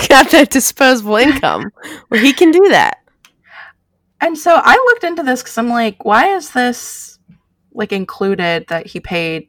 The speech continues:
Speaker 2: for someone to embalm her? Like, isn't that normal, you know, protocol, whatever?" And I found out, briefly looking into the history of embalming, that state licensure for embalmers wasn't required until sometime during the nineteen thirties.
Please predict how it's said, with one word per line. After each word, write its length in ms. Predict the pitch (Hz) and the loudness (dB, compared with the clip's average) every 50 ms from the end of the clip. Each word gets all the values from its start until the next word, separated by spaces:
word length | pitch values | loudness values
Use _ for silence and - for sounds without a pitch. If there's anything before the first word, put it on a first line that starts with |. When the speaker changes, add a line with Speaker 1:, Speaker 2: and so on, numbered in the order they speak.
| _ _ _ | _ _ _
Speaker 2:
for 140 | - - 180 | -14 -14 -12
someone 320 | - - 170 165 160 160 | -8 -8 -8 -6 -8 -8
to 120 | 156 - 151 | -10 -10 -10
embalm 420 | 139 139 - 135 123 - - - | -8 -4 0 0 0 0 -2 -4
her? 340 | 165 - - - - - _ _ _ _ _ _ _ _ _ | -10 -14 -14 -14 -16 -20 _ _ _ _ _ _ _ _ _
Like, 260 | - 151 143 - - - _ _ _ _ | -10 -8 -8 -10 -12 -20 _ _ _ _
isn't 340 | - 180 185 180 170 175 - | -8 -6 -6 -6 -6 0 2
that 220 | 175 160 156 - | 4 4 4 2
normal, 840 | 151 160 156 156 156 151 156 151 147 147 143 139 131 92 78 - - | 0 -2 0 0 0 -2 -2 -4 -2 -2 -2 -4 -4 -4 -6 -8 -10
you 100 | - 151 | -10 -10
know, 140 | 143 123 120 | -8 -8 -8
protocol, 520 | - - 175 165 151 151 - 170 147 117 92 | -6 -2 -2 -2 0 0 2 2 2 2 2
whatever?" 400 | 117 143 139 - 73 - - _ _ _ - - - - _ _ _ - | 0 0 -2 -2 -4 -8 -12 _ _ _ -20 -20 -20 -20 _ _ _ -4
And 100 | 196 185 | 0 0
I 100 | 175 180 | 0 0
found 320 | - - 175 170 165 170 | -2 -4 -4 -4 -2 0
out, 500 | 220 262 - 285 220 190 175 170 - - - _ _ _ _ _ _ _ _ _ - - - | 2 2 4 4 4 4 4 2 -2 -4 -8 _ _ _ _ _ _ _ _ _ -20 -12 -6
briefly 320 | 180 180 180 175 - 165 165 | -4 -4 -4 -4 -2 -2 0
looking 260 | 160 156 - 156 156 | 0 -2 -2 -6 -8
into 140 | 156 156 160 | -6 -6 -6
the 60 | 156 | -6
history 300 | 175 151 156 - - 156 | -6 -8 -8 -6 -4 -4
of 60 | 151 143 | -4 -4
embalming, 640 | 143 139 151 156 160 151 143 135 143 143 143 160 - _ _ _ _ _ _ - | -2 0 2 2 2 2 0 -2 -8 -8 -12 -14 -18 _ _ _ _ _ _ -6
that 360 | 165 165 160 165 160 - - | 0 2 2 2 2 -2 -4
state 520 | - - - 180 185 226 285 311 - _ - | -10 -10 -4 -2 -2 -2 -2 -4 -8 _ -10
licensure 880 | 180 170 170 160 165 - - 202 202 - - 233 247 254 262 269 277 277 - | -4 0 0 0 0 -2 -6 -8 -6 -6 -4 -4 -4 -4 -6 -6 -8 -10 -12
for 160 | _ - 185 170 | _ -6 -6 -4
embalmers 760 | 156 156 - 165 151 151 165 190 208 214 226 233 226 - - _ _ _ _ _ | -4 -4 -4 -4 -4 -4 -4 -4 -4 -4 -4 -4 -6 -8 -14 _ _ _ _ _
wasn't 320 | - - 180 214 311 311 - | -4 -2 -2 -2 -2 -4 -4
required 560 | 208 - - - 170 165 156 143 139 139 135 | -4 -2 2 4 4 4 4 2 0 -2 -4
until 240 | 151 147 - 147 147 | -6 -8 -10 -10 -10
sometime 580 | - - 160 151 156 - - 156 151 147 143 | -8 -6 -6 -6 -6 -6 -8 -6 -6 -6 -6
during 300 | 143 - 147 143 139 135 | -6 -6 -6 -6 -6 -6
the 80 | 135 127 | -8 -8
nineteen 360 | 127 131 - - - - - | -8 -8 -10 -12 -16 -18 -14
thirties. 600 | - 143 131 98 - 76 - - - - - _ | -10 -8 -8 -8 -8 -10 -12 -16 -16 -18 -20 _